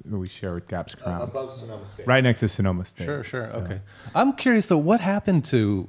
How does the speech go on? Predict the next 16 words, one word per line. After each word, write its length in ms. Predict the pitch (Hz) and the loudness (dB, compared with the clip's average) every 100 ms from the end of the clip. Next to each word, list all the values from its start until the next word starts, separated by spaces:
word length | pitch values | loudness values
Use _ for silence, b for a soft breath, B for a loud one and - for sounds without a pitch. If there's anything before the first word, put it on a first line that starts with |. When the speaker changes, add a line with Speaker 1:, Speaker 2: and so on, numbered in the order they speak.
| - | -10
Speaker 3:
fruit? 400 | - 113 98 - | -2 0 0 -2
Why 300 | 101 117 139 | 2 4 4
was 280 | 135 139 135 | 4 2 2
it 180 | 117 - | 0 0
that, 280 | 107 101 B B B B B | -2 -2 B B B B B
what 180 | 113 143 | 0 4
happened 280 | 143 139 139 | 6 6 6
in 80 | 123 | 6
the 120 | 117 | 6
industry 480 | 123 123 - 107 95 | 6 4 2 2 2
that, 240 | 95 - - 92 | 0 -2 -12 -10
that 180 | 101 98 | -6 -6
you 340 | 98 98 101 98 | -4 -2 0 -2
decided 460 | 98 - 101 95 | -2 0 0 0
to 60 | 98 | -4
get 300 | 92 107 104 | -2 -2 -2